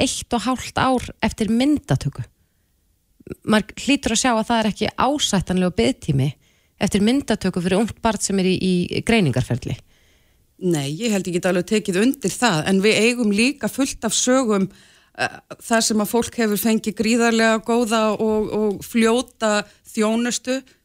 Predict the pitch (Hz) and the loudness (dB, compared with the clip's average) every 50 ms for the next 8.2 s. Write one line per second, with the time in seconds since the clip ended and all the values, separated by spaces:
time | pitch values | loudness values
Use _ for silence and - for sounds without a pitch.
0 | _ _ - 247 254 262 233 226 202 196 175 - - - _ - 233 240 247 254 | _ _ -2 0 0 2 2 2 0 0 -2 -4 -12 -10 _ -2 0 0 0 0
1 | 240 - - - - _ - - 240 233 240 247 226 220 202 - - - - - | -4 -8 -14 -20 -20 _ -12 -6 -4 -2 -2 0 -2 -2 -4 -4 -8 -14 -16 -18
2 | - - - - - - _ 190 190 - - - - - - - - 254 240 226 | -18 -20 -20 -20 -20 -20 _ -20 -20 -20 -20 -20 -20 -14 -10 -4 -2 0 2 2
3 | 202 185 214 254 - - 254 240 226 247 247 233 - 262 247 226 196 - 240 247 | 2 2 2 0 0 0 -2 -2 0 -2 -4 -4 -2 -2 -2 -2 -2 -2 -2 -2
4 | 294 269 - - 254 233 - 226 185 - 175 165 156 185 226 - - - - - | -2 -2 -2 0 -2 -2 0 0 0 2 2 4 2 2 0 -2 -10 -20 -20 -20
5 | - - - 202 202 220 240 190 226 247 262 285 294 269 254 233 240 262 269 269 | -14 -6 -2 2 2 4 4 4 2 2 2 2 2 2 2 2 2 2 2 2
6 | 240 220 - 220 214 - - - 226 180 147 156 175 180 - 214 240 269 302 269 | 0 0 0 0 -2 0 0 0 0 0 0 0 -2 -2 0 2 2 2 2 0
7 | 269 - - 226 226 220 214 220 247 247 233 214 - - 196 180 - 202 196 196 | -2 -2 -2 0 0 0 2 2 2 2 2 0 0 0 -2 -4 -4 -2 -2 -2
8 | 202 196 - | -2 -2 -4